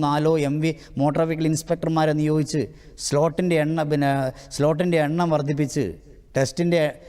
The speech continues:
മൂ-, മൂന്നോ നാലോ സ്ലോട്ടായി തരംതി-, തരംതിരിച്ച് ഒരു നൂറ്റി അൻപതോളം ഡ്രൈവിംഗ് ടെസ്റ്റുകൾ ദിവസേന നടത്താനുള്ള ഒരു ശ്രമം സർക്കാരിൻ്റെ ഭാഗത്തുനിന്നുണ്ടാണെങ്കിൽ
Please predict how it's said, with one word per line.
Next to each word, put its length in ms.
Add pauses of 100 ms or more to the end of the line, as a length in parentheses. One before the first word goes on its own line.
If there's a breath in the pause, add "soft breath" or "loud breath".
(260 loud breath)
മൂ-, 100 (360)
മൂന്നോ 240 (100)
നാലോ 200 (100)
സ്ലോട്ടായി 480
തരംതി-, 360 (200)
തരംതിരിച്ച് 540 (300 loud breath)
ഒരു 180
നൂറ്റി 340
അൻപതോളം 420 (160)
ഡ്രൈവിംഗ് 340
ടെസ്റ്റുകൾ 320 (120)
ദിവസേന 420
നടത്താനുള്ള 500 (320 loud breath)
ഒരു 160
ശ്രമം 340 (180)
സർക്കാരിൻ്റെ 480
ഭാഗത്തുനിന്നുണ്ടാണെങ്കിൽ 640